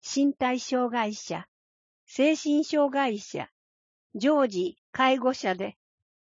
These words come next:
軽自動車税の減免を受けようとする場合は、五月二十四日木曜日までに、課税課、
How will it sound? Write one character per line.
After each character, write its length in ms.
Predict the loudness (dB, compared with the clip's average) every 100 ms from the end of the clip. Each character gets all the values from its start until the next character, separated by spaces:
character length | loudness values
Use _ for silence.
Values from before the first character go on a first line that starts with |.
| _ -4
軽 280 | 0 0 0
自 180 | -2
動 180 | 0 0
車 220 | 2 0
税 240 | 2 2 2
の 220 | 2 2
減 260 | 2 2 4
免 260 | 2 2
を 220 | 2 2 0
受 160 | -6 -2
け 160 | -2
よ 160 | 2 0
う 60 | 0
と 120 | -6
す 180 | -6 -4
る 160 | -4
場 220 | -2 0 0
合 220 | -2 -2
は、 200 | -4 -6 _ _ _ _ _ _ _ _ _ _
五 160 | 4 6
月 420 | 4 0 -2 0
二 220 | 2 2
十 220 | 2 2 2
四 240 | 2 0 _
日 260 | 0 2 0
木 340 | -2 -2 0
曜 240 | 2 2 2
日 140 | 2
ま 180 | 0 -2
で 160 | -4 -4
に、 240 | -6 -8 _ _ _ _ _ _ -6
課 220 | -2 0
税 300 | 2 0 0
課、 320 | _ -10 -10